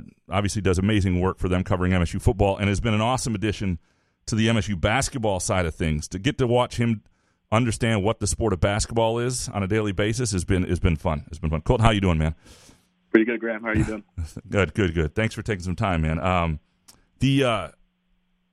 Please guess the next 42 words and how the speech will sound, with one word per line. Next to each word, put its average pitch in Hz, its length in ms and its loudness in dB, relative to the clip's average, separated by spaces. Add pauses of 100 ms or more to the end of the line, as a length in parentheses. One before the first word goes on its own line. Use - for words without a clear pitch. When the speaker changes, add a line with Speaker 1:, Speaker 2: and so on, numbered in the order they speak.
(960)
Speaker 1:
to 160 100 2
me 214 180 2
is, 139 240 -2 (760)
and 127 80 4
I 151 60 2
know 185 80 2
y-, 170 140 -4 (120)
you've 135 180 -2
been 131 120 0
around, 113 380 0
what, 98 300 -2
three 135 300 -6
years 147 300 -2
now 147 320 -4
on 123 120 0
the 123 80 -2
football 143 300 -2
beat? 143 240 -6 (1040)
Speaker 2:
Um, 113 320 -2
this 120 120 -10
was 143 140 -2
actually 135 220 -4
my 104 220 -2 (200)
fourth 113 280 0
year. 139 200 -4
Speaker 1:
Fourth 127 320 0
year. 104 160 0
Speaker 2:
Uh, 101 40 -4 (400)
yeah, 101 80 -8
got 107 160 -4
there 107 80 -6
twenty 104 220 -6
eighteen. 98 320 -10 (240)
Speaker 1:
Okay, 101 280 0 (260)
okay. 80 240 -2
Time 117 220 0
flies. 92 640 -4
Um, 78 360 0 (280)
Speaker 2:
<laughs> - 280 -12
Yeah. 107 140 0 (160)
Speaker 1:
the, 110 260 2
uh, 92 240 0